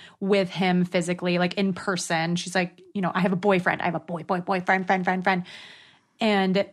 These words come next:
just looks furious every time they see each other. But then as soon as they're, she's, they're apart,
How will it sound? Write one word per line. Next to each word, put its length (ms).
just 220
looks 200
furious 560
every 160
time 380
they 100
see 220
each 100
other. 400
But 120
then 140
as 120
soon 360
as 140
they're, 420
she's, 340
they're 220
apart, 440